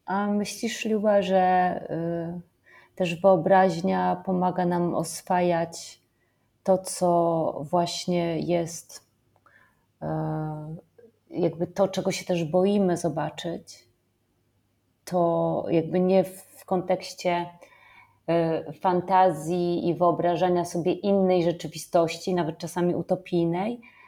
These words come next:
tylko, y, czy wyobraźnia też, y, czy rolą wyobraźni nie jest też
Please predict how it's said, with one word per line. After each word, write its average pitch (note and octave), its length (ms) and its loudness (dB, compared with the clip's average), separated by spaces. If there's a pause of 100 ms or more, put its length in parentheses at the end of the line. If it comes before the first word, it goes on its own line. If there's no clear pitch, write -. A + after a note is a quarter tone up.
(160)
tylko, F3 640 0 (540)
y, - 40 -14 (360)
czy E3+ 140 -8
wyobraźnia F#3 720 2
też, F3 500 -4
y, E3 280 -4
czy F3+ 140 0
rolą G3 360 8
wyobraźni E3+ 640 2
nie F3+ 220 2
jest F3+ 220 -4
też - 480 -2